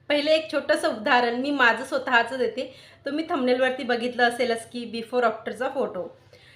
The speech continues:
जब before, अ, before-मध्ये मी होती ना, तेव्हा माझी मोठी बहीण, आम्ही सोबत चालायचो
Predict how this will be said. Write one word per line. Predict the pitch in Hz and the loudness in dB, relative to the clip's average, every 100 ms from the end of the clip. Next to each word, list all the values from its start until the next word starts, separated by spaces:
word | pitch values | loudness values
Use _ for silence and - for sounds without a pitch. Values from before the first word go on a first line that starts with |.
| _ 196 | _ 0
जब | 285 339 | 2 2
before, | 302 - 330 320 302 - | 0 0 4 6 4 2
अ, | 240 240 240 233 | 2 6 6 4
before-मध्ये | 285 - 330 339 339 | 0 4 4 4 2
मी | 330 339 | 2 0
होती | 247 - - 311 | 0 -4 -6 -2
ना, | 247 285 - _ _ _ - - - _ _ _ _ _ _ - | 0 -2 -6 _ _ _ -16 -16 -18 _ _ _ _ _ _ 0
तेव्हा | 269 269 294 | 2 4 6
माझी | 277 269 302 320 | 6 6 4 -2
मोठी | 277 269 359 | -4 -6 -2
बहीण, | 277 285 320 254 - - - _ - | 2 2 2 -2 -6 -18 -20 _ -8
आम्ही | - 302 381 | -2 0 4
सोबत | 359 320 | 6 8
चालायचो | 349 392 359 359 359 | 8 8 10 10 8